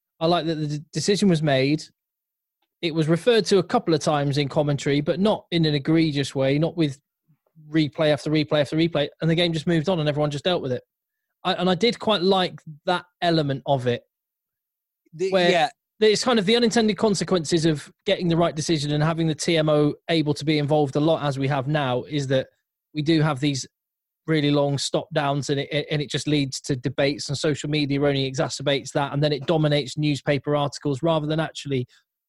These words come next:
Speaker 1: focusing on the bit we love, which is the eighty minutes of the game.
Speaker 2: Yeah, I, it, not only does it make it,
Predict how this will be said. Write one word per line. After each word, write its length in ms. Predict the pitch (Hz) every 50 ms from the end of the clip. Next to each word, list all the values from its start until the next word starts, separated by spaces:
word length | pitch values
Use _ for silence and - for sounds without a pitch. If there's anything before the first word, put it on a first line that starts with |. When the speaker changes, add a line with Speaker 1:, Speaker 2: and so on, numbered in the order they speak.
| _ _ _ _
Speaker 1:
focusing 500 | - - 175 151 - - 139 151 147 143
on 260 | 151 147 139 143 131 - 135
the 120 | 151 143
bit 220 | 120 175 160 -
we 120 | 151 147 143
love, 200 | 139 131 123 135
which 160 | 135 135 -
is 100 | 151 127
the 120 | 139 151
eighty 240 | 147 139 131 - 147
minutes 240 | 143 139 131 117 -
of 60 | 135
the 60 | 135
game. 220 | 131 127 113 113 - _ _ _ _ _ _ _ _ _ _ _ _ _ -
Speaker 2:
Yeah, 140 | 165 170 165 139
I, 100 | 160 - _ _ _ _ _ _ -
it, 160 | 165 175 147 - _ -
not 240 | 170 156 190 233 196 -
only 180 | 202 196 185 175
does 140 | 165 151
it 120 | 160 135 160
make 200 | 160 151 127
it, 60 | 151